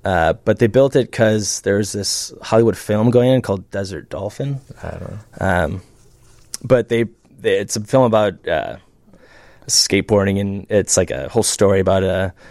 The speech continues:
Speaker 1: young Indian girl who gets into skateboarding, this, that. But they paid for this group, a hundred ramps, and I think also the Holy Stoke Collective,
Speaker 2: Yeah.
Speaker 1: which is another organization in India that does,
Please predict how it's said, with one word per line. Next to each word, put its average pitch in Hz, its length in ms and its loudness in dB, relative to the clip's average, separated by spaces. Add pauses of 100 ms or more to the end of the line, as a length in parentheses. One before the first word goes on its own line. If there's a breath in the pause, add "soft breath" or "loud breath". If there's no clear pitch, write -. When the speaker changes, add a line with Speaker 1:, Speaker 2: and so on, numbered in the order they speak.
(200 soft breath)
Speaker 1:
young 107 240 4
Indian 101 360 0
girl 95 320 2
who 95 100 0 (340)
gets - 180 0
into 95 120 0
skateboarding, 92 420 -2
this, - 200 -4
that. 101 180 2
But 104 260 -2
they 113 200 4
paid 117 360 0
for - 120 -8
this - 400 -2
group, 113 300 -2
a - 20 -4
hundred 101 580 -2 (220)
ramps, 101 480 2
and 107 200 -2
I 110 80 -4
think - 560 -4 (160)
also 98 240 -4
the 95 80 -6
Holy 110 200 2
Stoke 98 240 -2
Collective, 95 260 0
Speaker 2:
Yeah. 95 80 2
Speaker 1:
which 92 220 -6
is 92 80 -6
another 95 420 0 (240)
organization 92 420 -2
in 92 40 -2
India 92 180 -2
that 92 140 -2
does, 92 460 0